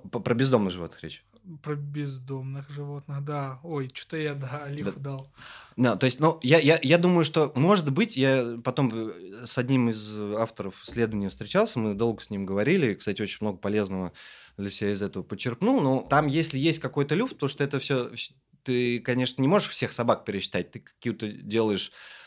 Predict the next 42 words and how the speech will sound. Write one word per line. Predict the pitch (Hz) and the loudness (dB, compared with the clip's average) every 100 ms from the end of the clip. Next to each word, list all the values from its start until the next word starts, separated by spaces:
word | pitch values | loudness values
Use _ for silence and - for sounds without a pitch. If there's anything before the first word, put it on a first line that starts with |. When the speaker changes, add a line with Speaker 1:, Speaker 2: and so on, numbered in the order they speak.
| - | -12
Speaker 1:
э, | - 92 92 | -4 -2 0
корреляции, | 123 120 147 196 - 110 | 2 4 6 6 4 0
там, | 95 95 87 87 85 90 | 0 -2 -4 -4 -6 -6
и | 95 | -2
аппроксимируешь | 95 92 90 101 - 113 120 110 101 | -2 -2 -4 -8 -4 0 2 0 4
данные | 123 131 104 | 4 4 0
с | - | -4
одного | 95 104 113 | -4 0 2
района | 110 104 104 95 | 2 2 0 0
на | 92 | -4
какие-то, | 98 - 180 139 92 | -8 -4 -6 -6 -10
то | 90 | -10
есть | 85 | -10
что-то | - 98 95 | -8 -8 -6
такое. | 107 - 82 80 - - - | -8 -6 -8 -10 -18 -20 -8
Вот. | 95 104 85 - | -4 0 0 -2
Может | 101 180 190 131 | 4 6 6 2
быть, | 104 - _ | -2 -6 _
окей, | 113 - 98 | -6 0 0
может | 110 135 | 2 0
быть, | - - _ | -6 -14 _
это | 135 143 135 | -6 -4 -2
не | 135 | 2
так | 123 - | 2 4
важно, | 160 139 | 2 2
пусть | 92 151 135 | -2 -6 -6
будет | 95 101 107 - | -8 -6 -6 -6
пятьдесят | 98 - 98 - | -8 -4 -4 -4
тысяч, | 85 82 | -12 -6
да? | 113 123 | -6 -6
Ну, | - 117 | -6 -8
то | - 117 | -4 -4
есть | 117 | -2
это | 151 165 | -2 -4
вот | 120 | -6
такого | - - 107 | -6 -4 -4
порядка | 101 98 98 - | 0 -2 -2 -8
цифра. | - 254 180 160 143 | -6 -4 -2 -4 0
При | 123 | 2
этом | 190 202 151 - | 2 4 0 0
нету | 120 135 170 147 120 | 0 2 2 0 -2
подсчёта | 120 113 - 147 143 117 101 | 0 -2 0 0 2 -2 -2